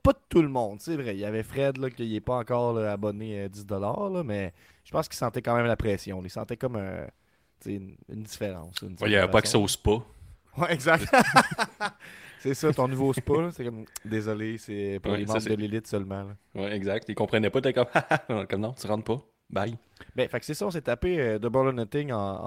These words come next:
Speaker 1: en formule watch-along de groupe. On a commencé ça à l'intérieur parce que le soleil se couche tard à Saint-Damas quand même, là.
Speaker 2: Mhm.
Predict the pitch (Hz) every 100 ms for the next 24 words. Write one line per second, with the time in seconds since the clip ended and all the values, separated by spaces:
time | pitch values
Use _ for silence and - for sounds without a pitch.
0 | 98 92 110 117 131 113 113 - 113 120
1 | 120 107 98 104 147 - _ _ _ 107
2 | 110 117 117 127 151 139 120 107 117 151
3 | 110 - 110 104 101 113 127 147 113 107
4 | - 113 143 - 110 104 120 151 - 107
5 | 143 151 143 113 90 98 104